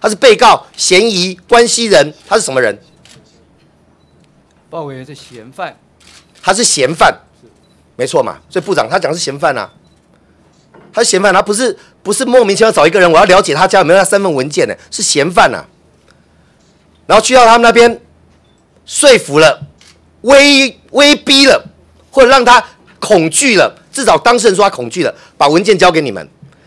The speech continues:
Speaker 1: 签了同意被搜索的这个文件。既然是嫌犯，你们为后，为什么后面要给他一万五千块？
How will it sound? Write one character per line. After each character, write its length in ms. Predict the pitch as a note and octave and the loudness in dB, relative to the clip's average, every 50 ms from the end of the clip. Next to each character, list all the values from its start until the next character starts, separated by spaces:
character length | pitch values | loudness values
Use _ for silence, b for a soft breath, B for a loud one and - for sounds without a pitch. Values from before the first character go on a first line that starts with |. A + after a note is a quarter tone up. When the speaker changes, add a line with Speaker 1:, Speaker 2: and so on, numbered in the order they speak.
| b _ | b _
Speaker 1:
签 340 | - - - - B3+ B3 B3+ | -6 -4 0 2 4 4 4
了 120 | B3 A3 - - - _ | 4 2 0 0 -8 _
同 300 | - - E3+ F3 F#3 A#3 | -8 -2 0 0 0 0
意 120 | C#4 C4+ A#3 | 0 -2 -2
被 160 | - A#3 G#3 | 2 2 0
搜 220 | F#3 - F#3+ F#3+ | 2 0 -2 -4
索 160 | F3+ - B2 A#2+ | -4 -4 -6 -4
的 40 | |
这 60 | C#3 D#3+ | -4 -4
个 40 | |
文 160 | C3+ A#2+ B2 C3+ | -6 -6 -10 -10
件。 160 | C3+ D3+ A#2 - _ _ _ _ _ _ _ _ _ _ _ _ b b b b b b b b b | -12 -14 -14 -14 _ _ _ _ _ _ _ _ _ _ _ _ b b b b b b b b b
既 140 | - - D#4 | -4 0 2
然 120 | D4 - | 2 2
是 140 | B3+ C4 C#4+ | 2 0 -2
嫌 260 | - - A#3 G3+ A3+ | -2 0 0 0 2
犯， 280 | A3+ C#4+ A#3+ D#3+ - - _ _ _ _ _ _ | 2 2 2 2 -2 -8 _ _ _ _ _ _
你 100 | C#3+ D3 | -8 -6
们 80 | F3 | 0
为 120 | A3 A#3+ G#3+ | 2 2 2
后， 180 | F#3+ G#3 E3+ - | 2 -2 -2 0
为 100 | G#3+ A3+ | 0 0
什 120 | E3+ D3 | 0 0
么 60 | C3+ D3 | -4 -4
后 120 | F3 F#3 | -4 -2
面 80 | F3 F3 | -2 0
要 40 | |
给 80 | D#3+ - | 0 -2
他 60 | C3 | -4
一 100 | C#3+ C3 | -4 -2
万 140 | C#3+ D3+ A#2+ | -4 -4 -4
五 60 | G2+ | -6
千 140 | - - C3 | -10 -12 -12
块？ 200 | B2+ C#3+ A#2 F#2 | -10 -10 -10 -10